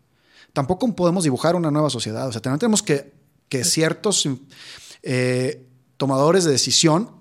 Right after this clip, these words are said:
empujar a nuevas opciones. Porque seguramente si me pones la otra opción en la mesa, le entro, ¿eh? Pero no las vemos.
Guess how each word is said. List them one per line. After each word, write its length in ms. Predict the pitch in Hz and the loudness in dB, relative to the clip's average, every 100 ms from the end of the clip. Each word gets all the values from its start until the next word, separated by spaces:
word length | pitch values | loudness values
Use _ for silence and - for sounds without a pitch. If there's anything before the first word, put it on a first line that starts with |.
| - | -2
empujar 920 | 143 139 135 131 - 175 196 214 - _ - | 2 2 0 -4 0 2 2 0 -12 _ -8
a 100 | 139 | -6
nuevas 480 | 135 165 190 185 143 | -2 2 2 2 0
opciones. 580 | - 180 165 113 - - - - - | 2 2 2 0 -8 -16 -20 -20 -10
Porque 240 | - 226 196 | -2 2 4
seguramente 420 | 208 240 269 254 | 6 6 4 2
si 80 | 220 | 2
me 80 | |
pones 240 | 170 220 220 | 2 2 4
la 80 | 196 | 4
otra 180 | 196 | 2
opción 220 | 202 208 214 | 0 0 0
en 60 | |
la 80 | 202 | 0
mesa, 320 | 165 175 220 | 0 0 2
le 100 | 180 | 2
entro, 300 | 156 - 131 | 0 -2 -4
¿eh? 140 | 147 - _ _ _ _ | -4 -8 _ _ _ _
Pero 140 | 147 147 | 0 2
no 120 | 175 | 4
las 160 | 214 | 2
vemos. 440 | 180 247 247 - | 0 -4 -6 -10